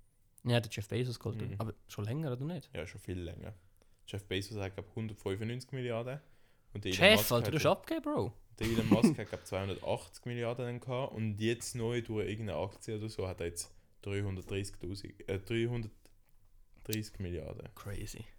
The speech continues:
Speaker 1: Ja, drum,
Speaker 2: Der könnte halt üb-
Speaker 1: drum kommt wahrscheinlich Dings.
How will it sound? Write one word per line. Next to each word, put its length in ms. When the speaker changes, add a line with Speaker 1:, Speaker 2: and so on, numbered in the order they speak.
Speaker 1:
Ja, 140
drum, 140
Speaker 2:
Der 100
könnte 320
halt 100
üb- 120
Speaker 1:
drum 340
kommt 240
wahrscheinlich 360
Dings. 540